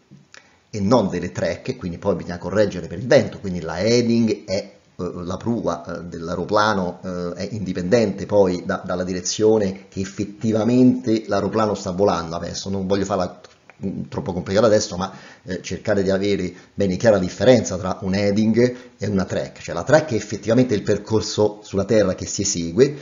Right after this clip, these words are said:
invece la prua è una, una, diciamo, una, un orientamento che abbiamo,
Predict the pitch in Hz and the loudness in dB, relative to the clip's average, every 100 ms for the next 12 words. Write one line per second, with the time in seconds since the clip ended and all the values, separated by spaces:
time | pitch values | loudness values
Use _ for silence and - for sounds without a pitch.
0 | - - 98 101 156 - 120 113 143 - | -14 -10 -6 4 4 4 4 6 6 4
1 | 95 - 104 90 - 107 95 92 85 - | -4 -8 -8 -8 -8 -6 -4 -6 -10 -16
2 | _ _ _ 92 - 98 90 87 95 87 | _ _ _ -12 -6 -4 -4 -6 -6 -6
3 | 85 85 80 80 87 95 98 95 107 113 | -8 -8 -8 -6 -2 2 2 4 4 4
4 | 101 92 123 151 123 92 87 117 180 - | 4 2 4 6 6 4 4 4 2 -2